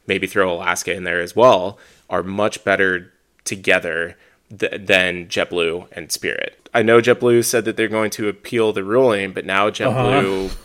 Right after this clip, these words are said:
Speaker 1: might be looking and saying, "Well, maybe we can
Speaker 2: <laughs>
Speaker 1: outbid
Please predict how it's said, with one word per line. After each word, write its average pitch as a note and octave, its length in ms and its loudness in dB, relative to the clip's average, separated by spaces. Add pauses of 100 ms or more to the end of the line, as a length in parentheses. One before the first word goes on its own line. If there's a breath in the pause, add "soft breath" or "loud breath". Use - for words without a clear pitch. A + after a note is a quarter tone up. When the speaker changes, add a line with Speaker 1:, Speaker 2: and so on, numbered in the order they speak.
Speaker 1:
might G2 280 -2
be G2+ 120 0
looking F#2+ 600 -6
and F#2+ 300 -10
saying, F#2+ 500 -6 (340 loud breath)
"Well, G2+ 120 -2
maybe G2+ 260 4
we F#2+ 100 -2
can F#2 180 -4
Speaker 2:
<laughs> - 40 -6
Speaker 1:
outbid F#2 640 0